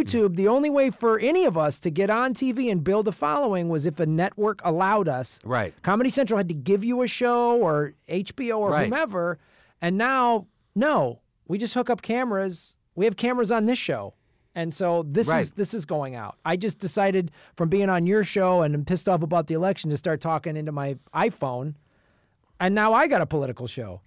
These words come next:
Speaker 2: That's right.
Speaker 1: And you can grow this, and you, you, you've grown this amazing thing, and I think that's the key. Like,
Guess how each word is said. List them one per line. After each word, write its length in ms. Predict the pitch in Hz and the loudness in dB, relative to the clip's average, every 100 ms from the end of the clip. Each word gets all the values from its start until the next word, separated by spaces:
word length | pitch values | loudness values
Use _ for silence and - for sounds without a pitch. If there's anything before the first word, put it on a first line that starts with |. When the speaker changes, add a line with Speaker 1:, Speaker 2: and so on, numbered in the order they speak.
| _ | _
Speaker 2:
That's 220 | 98 - | -12 -6
right. 200 | 131 151 - | -4 -4 -4
Speaker 1:
And 280 | 170 175 170 | -2 -2 -2
you 180 | 160 220 | 0 0
can 220 | 233 185 | 0 0
grow 260 | 190 285 | 2 2
this, 240 | 233 175 170 | 0 -2 -2
and 100 | 156 | -2
you, 120 | 220 | -2
you, 200 | 190 208 | -2 -2
you've 220 | 208 220 202 | 0 -2 0
grown 260 | 208 180 | 0 2
this 160 | 170 175 | 0 -2
amazing 480 | 151 156 139 135 127 | -4 -4 -4 -6 -4
thing, 240 | 294 240 | -4 -4
and 100 | 139 | -4
I 60 | 156 | -4
think 260 | 180 147 | -4 -4
that's 320 | 156 185 - | -4 -4 -6
the 140 | - 143 | -10 -10
key. 540 | - 233 190 117 107 _ _ _ _ - | -8 -6 -6 -6 -12 _ _ _ _ -4
Like, 400 | 156 151 - | -2 -2 -8